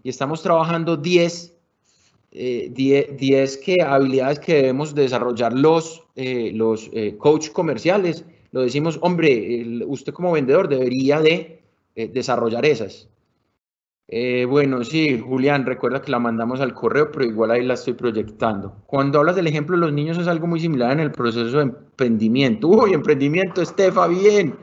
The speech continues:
me tocaste, eh, eh, en lo que me gusta".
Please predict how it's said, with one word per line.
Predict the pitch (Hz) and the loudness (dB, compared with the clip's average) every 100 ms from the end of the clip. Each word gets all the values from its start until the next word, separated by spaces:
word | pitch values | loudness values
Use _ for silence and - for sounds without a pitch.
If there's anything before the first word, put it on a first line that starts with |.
| - _ _ | -20 _ _
me | 143 143 | -8 -4
tocaste, | 151 147 180 - 190 | -4 0 -2 0 0
eh, | 180 175 165 147 139 95 | 2 0 0 0 -2 -6
eh, | 139 | -6
en | 139 143 | -2 0
lo | 147 | 0
que | 139 | 0
me | 139 139 | 2 2
gusta". | 135 196 196 127 - | 4 4 4 -4 -6